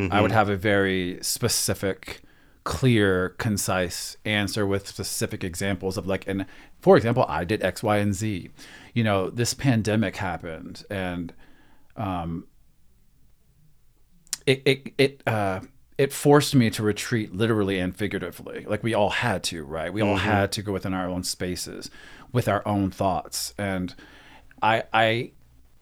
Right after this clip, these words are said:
Speaker 1: it, <sighs> God, it was just compounded with all the stuff that went down, you know? <clears throat> It's like, we were already dealing with,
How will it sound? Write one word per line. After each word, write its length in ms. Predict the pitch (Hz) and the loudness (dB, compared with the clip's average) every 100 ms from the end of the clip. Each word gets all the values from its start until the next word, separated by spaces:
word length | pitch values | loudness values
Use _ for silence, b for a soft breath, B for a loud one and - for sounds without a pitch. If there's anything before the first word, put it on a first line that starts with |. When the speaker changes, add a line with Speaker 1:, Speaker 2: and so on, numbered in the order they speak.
| _ _ _ _ - _ _ - - | _ _ _ _ -20 _ _ -20 -6
Speaker 1:
it, 160 | 170 - 110 | -4 -2 -6
<sighs> 120 | B - | B -4
God, 160 | 127 | -2
it 40 | 113 | -2
was 100 | 110 | -4
just 140 | - | -2
compounded 520 | 127 - 139 139 107 | -2 2 4 6 4
with 280 | 98 - - _ 117 | 0 -8 -12 _ -2
all 100 | 104 | -2
the 120 | 104 | -2
stuff 280 | - 113 - | -2 -2 -2
that 140 | 113 | -4
went 200 | 107 107 | -4 -6
down, 540 | 98 98 85 82 - - _ - | -4 -4 -4 -8 -12 -18 _ -2
you 160 | 120 | 0
know? 320 | 104 98 92 - | 2 0 -2 -2
<clears throat> 320 | - - 208 139 B B B - | 2 8 8 8 B B B -4
It's 220 | 120 - | -2 2
like, 260 | 110 104 - - b b | 0 0 -10 -20 b b
we 80 | 131 | 6
were 100 | 147 | 8
already 260 | 131 143 120 | 10 8 6
dealing 440 | 110 113 107 101 | 4 6 6 4
with, 440 | 98 95 - - | 0 -2 -6 -20